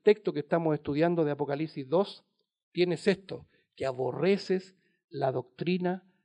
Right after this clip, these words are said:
la obra de ¿quiénes? De los nicolaitas. Entonces aquí el versículo cuatro es muy decidor. Exigen, ponen cargas pesadas en los hermanos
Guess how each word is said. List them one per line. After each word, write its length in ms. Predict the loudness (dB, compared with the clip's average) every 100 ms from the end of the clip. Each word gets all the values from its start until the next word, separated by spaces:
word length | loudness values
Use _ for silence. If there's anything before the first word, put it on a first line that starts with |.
| _
la 220 | -6 0
obra 440 | 4 4 4 -4 -6
de 120 | -2
¿quiénes? 440 | -2 -2 -6 -14 _ _ _ _ _ _ _ _
De 160 | 0 2
los 160 | 2
nicolaitas. 800 | -2 -4 -4 -4 -10 -14 -20 _ _ _
Entonces 260 | 4 6 6
aquí 160 | 4
el 80 | 2
versículo 480 | 2 2 2 2 4
cuatro 240 | 2 2
es 80 | -2
muy 140 | 0
decidor. 400 | 0 -4 -2 -2 -2 _ _ _ _ _ -6
Exigen, 680 | -4 0 -2 2 0 0 _ _ _ _ _ _ _ _ _ _ _ _ _
ponen 320 | 4 4 2
cargas 320 | 4 4 4
pesadas 580 | -2 -6 4 8 10 8
en 80 | 4
los 160 | 2 0
hermanos 460 | 2 4 4 0